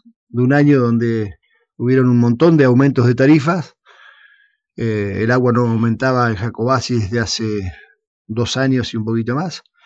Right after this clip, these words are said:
Eh, y es, es, es necesario, es, es necesario poder, este, hacerlo porque si no,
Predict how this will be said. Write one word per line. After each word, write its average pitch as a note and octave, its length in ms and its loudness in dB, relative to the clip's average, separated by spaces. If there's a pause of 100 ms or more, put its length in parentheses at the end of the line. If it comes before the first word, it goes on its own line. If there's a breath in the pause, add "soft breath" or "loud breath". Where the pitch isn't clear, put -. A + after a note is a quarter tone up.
(460 soft breath)
Eh, A2 640 -2 (680)
y C#3+ 220 4
es, F3 100 6
es, D#3+ 340 0
es D#3 140 -2
necesario, C#3 720 -2 (260)
es, A#2+ 260 -10
es A#2+ 160 -8
necesario C#3 720 2
poder, B2 340 0
este, A2+ 300 -2
hacerlo D3+ 440 -2
porque A2 200 -8
si A#2 140 -6
no, B2 400 0